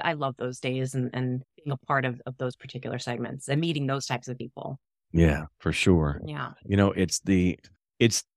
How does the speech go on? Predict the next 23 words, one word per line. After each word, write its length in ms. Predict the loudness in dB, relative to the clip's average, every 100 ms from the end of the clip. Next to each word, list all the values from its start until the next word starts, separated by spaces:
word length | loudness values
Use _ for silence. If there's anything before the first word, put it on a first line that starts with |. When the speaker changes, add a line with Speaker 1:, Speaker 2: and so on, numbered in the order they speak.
| _ _
Speaker 2:
when 340 | 6 8 10 10
we 160 | 10
can 280 | 8 6 6
give 260 | 6 6 8
something 360 | 4 6 4 4
to 100 | 4
someone 600 | 4 4 4 4 2 -2 _ _ _ -8
and, 200 | -8 -8 -6
and 160 | 0 4
it's, 340 | 4 2 -2 -4 _ _ _ 2
it, 120 | 6
it's 300 | 6 4 4
not 160 | 4 6
that 180 | 2
much 540 | 4 6 4 4 -2 -2 _ _
for 200 | 4 4
us 100 | 2
to 120 | 0
give 280 | 6 8 8
it, 200 | 6 4 _ _ _ -2
and, 200 | 0 2
but 100 | 0
it's 220 | -2 -6